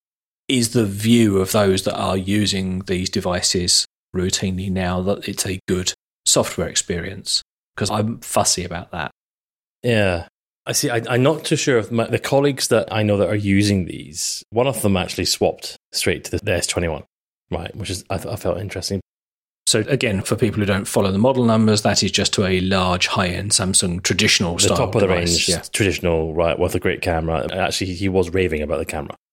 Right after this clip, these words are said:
Speaker 1: Yes.
Speaker 2: And then the camera is really, really good. Now, in all of the use cases I have seen, and I know that, that in the Fold three, I'm sure I saw that Samsung has done some special stuff with Office and, you know, some collaborations with some app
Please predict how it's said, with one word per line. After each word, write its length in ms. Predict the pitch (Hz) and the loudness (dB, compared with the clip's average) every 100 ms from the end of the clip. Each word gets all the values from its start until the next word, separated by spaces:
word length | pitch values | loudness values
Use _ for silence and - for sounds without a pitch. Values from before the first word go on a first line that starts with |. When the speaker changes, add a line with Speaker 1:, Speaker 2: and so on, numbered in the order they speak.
| - | -8
Speaker 1:
Yes. 280 | - - - - | -8 -8 -10 -4
Speaker 2:
And 120 | 95 | -2
then 80 | 90 | 0
the 60 | 92 | 0
camera 260 | 92 80 | 0 0
is 180 | 80 80 | 0 -2
really, 340 | 85 92 76 | 0 0 0
really 200 | 73 76 | -2 -4
good. 260 | 73 67 60 - _ _ _ _ _ _ _ - | -2 -4 -6 -16 _ _ _ _ _ _ _ -2
Now, 480 | 113 104 98 95 - _ - | 0 2 2 -2 -6 _ -4
in 220 | 120 110 | -2 -2
all 240 | - 131 135 | 4 6 6
of 60 | - | 4
the 80 | 117 | 4
use 240 | 107 - | 2 2
cases 280 | 107 92 104 | -2 -4 -2
I 160 | 104 101 | 0 2
have 160 | 101 | 0
seen, 400 | - - - 104 - _ _ _ _ _ _ _ - | 0 -2 -4 -8 -12 _ _ _ _ _ _ _ -6
and 120 | 101 | 0
I 60 | 101 | 4
know 360 | 107 113 123 117 | 4 6 6 6
that, 200 | 117 107 | 2 0
that 180 | 104 | 0
in 120 | 107 104 | 2 2
the 160 | 98 | 0
Fold 440 | - - 110 95 - | -2 0 2 2 -2
three, 340 | - 123 117 | -2 2 4
I'm 120 | 92 | 2
sure 340 | 90 - 120 101 | 2 2 4 4
I 60 | |
saw 300 | 92 - 92 | 2 2 2
that 220 | 82 - - | 2 0 -2
Samsung 420 | 95 87 - 85 | -2 0 0 0
has 160 | 95 | 0
done 220 | - 92 92 | 0 0 0
some 120 | 87 | -2
special 360 | - 82 92 | 0 0 -2
stuff 420 | 85 87 - - - | -2 -2 -4 -8 -6
with 180 | 82 | -4
Office 460 | 78 76 - - - | -2 -4 -4 -4 -4
and, 300 | - - - | -6 -8 -4
you 80 | 87 | -2
know, 200 | 78 64 | -2 0
some 200 | 101 92 | 0 2
collaborations 760 | 117 107 92 95 90 101 90 | 2 0 2 0 0 -4 -6
with 100 | 90 | -4
some 220 | - 92 | 0 0
app 260 | 80 - | -2 -6